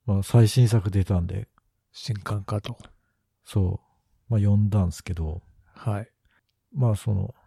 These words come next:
Speaker 1: 私を話さないでのしょう、ぐらいの衝撃は、まあ、正直なかったっすね。
Speaker 2: <laughs>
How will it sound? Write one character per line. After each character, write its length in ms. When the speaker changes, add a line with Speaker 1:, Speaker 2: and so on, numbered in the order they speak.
Speaker 1:
私 380
を 100
話 300
さ 100
な 160
い 80
で 320
の 180
し 180
ょ 220
う、 40
ぐ 180
ら 120
い 60
の 80
衝 220
撃 260
は、 200
ま 140
あ、 40
正 160
直 360
な 140
か 120
っ 120
た 100
っ 20
す 120
ね。 100
Speaker 2:
<laughs> 600